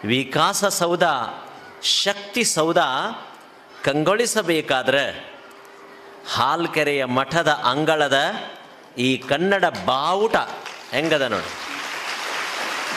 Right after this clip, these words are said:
ಅಂದಪ್ಪ ಪೂಜಾರಿ ಅಂತ ಹೇಳಿ ಇಲ್ಲೊಬ್ರು ಆಗಿ ಹೋಗ್ತಾರೆ, ಒಬ್ರು ಸೈನಿಕರು, ಅವ್ರು ಮಾಜಿ ಸೈನಿಕರು.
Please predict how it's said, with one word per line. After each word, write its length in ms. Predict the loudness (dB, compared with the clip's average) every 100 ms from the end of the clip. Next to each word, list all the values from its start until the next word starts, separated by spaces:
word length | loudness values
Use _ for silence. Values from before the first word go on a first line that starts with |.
| -4 -4 -6 -6 -6 -6 -6 -6 -6 -8 -6 -6 -8 -8 -8 -8 -8 -8 -8 -8 -8 -10 -12 -6 -2
ಅಂದಪ್ಪ 480 | 2 4 2 4 2
ಪೂಜಾರಿ 800 | 2 4 2 4 4 2 2 0
ಅಂತ 220 | 0 0
ಹೇಳಿ 320 | 2 2 2
ಇಲ್ಲೊಬ್ರು 380 | 2 2 2 2
ಆಗಿ 260 | 2 2
ಹೋಗ್ತಾರೆ, 520 | 2 2 0 0 0 0
ಒಬ್ರು 220 | -2 -2
ಸೈನಿಕರು, 640 | 0 0 2 2 2 0
ಅವ್ರು 120 | 2
ಮಾಜಿ 360 | 2 0 0 -2
ಸೈನಿಕರು. 880 | -2 -2 -2 -2 -4 -8 -8 -16